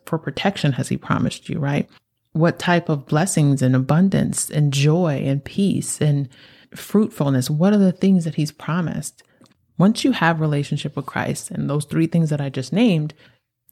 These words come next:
once you have that, you will now begin to change how you show up in life, right? Because you're seeing yourself differently. You're seeing yourself through eye-, God's eyes.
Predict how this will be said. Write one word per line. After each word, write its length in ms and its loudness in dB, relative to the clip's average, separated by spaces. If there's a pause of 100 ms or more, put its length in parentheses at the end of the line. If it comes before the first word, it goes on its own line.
(500)
once 360 2
you 100 4
have 320 0
that, 400 -2 (380)
you 140 4
will 140 4
now 640 2
begin 320 2
to 100 -2
change 800 -2 (440)
how 260 -2
you 180 2
show 280 0
up 180 0
in 160 0
life, 540 -2 (240)
right? 220 4
Because 260 2
you're 100 4
seeing 300 4
yourself 400 -2
differently. 400 -6
You're 100 -2
seeing 240 2
yourself 400 2
through 140 2
eye-, 260 0
God's 320 0
eyes. 380 -6